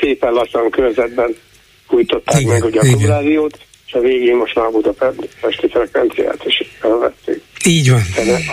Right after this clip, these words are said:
Speaker 1: az arcukat. Csak udvariasan fogva, csúnyában is tudtam volna mondani, de
Speaker 2: Igen.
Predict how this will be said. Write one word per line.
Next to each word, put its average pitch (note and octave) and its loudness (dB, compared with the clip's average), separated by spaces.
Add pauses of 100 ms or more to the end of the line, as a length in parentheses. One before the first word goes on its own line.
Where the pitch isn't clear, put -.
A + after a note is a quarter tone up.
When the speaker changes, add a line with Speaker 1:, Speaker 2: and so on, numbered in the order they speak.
(180)
Speaker 1:
az C#3+ 0
arcukat. - -2 (440)
Csak - -2
udvariasan A#2+ 2
fogva, B2 0 (300)
csúnyában A#2+ 0
is - 0
tudtam - -2
volna A#2+ 2
mondani, C3+ 2
de A2+ 0 (600)
Speaker 2:
Igen. G2 2